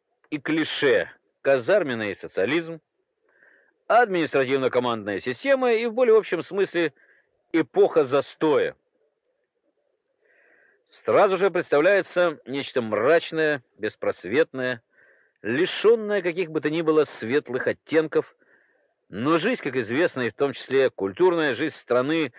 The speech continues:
шире и многозначнее любого самого выразительного стереотипа.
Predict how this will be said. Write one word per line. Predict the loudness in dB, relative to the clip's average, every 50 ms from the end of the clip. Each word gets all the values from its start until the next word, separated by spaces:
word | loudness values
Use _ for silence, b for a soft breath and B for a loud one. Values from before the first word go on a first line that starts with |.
| B B B B
шире | -14 -10 -8 -4 -2 -2 -2 0 0 0 -2 -2
и | -2 -4 -6 -4 -4 -4 -4 -6 -8 -10 _ _ _ _ _
многозначнее | -10 -6 -4 -2 0 0 0 0 -2 -2 -4 -4 -4 -6 -6 -4
любого | -2 -2 -2 0 2 4 4 6 4 2 0 B B B B B
самого | _ -6 -4 -2 0 2 2 0 2
выразительного | 0 -2 -2 -2 -4 -4 -8 -8 -8 -6 -4 -4 -6
стереотипа. | -4 -2 -2 0 0 -2 -2 -8 -14 -14 -16 -20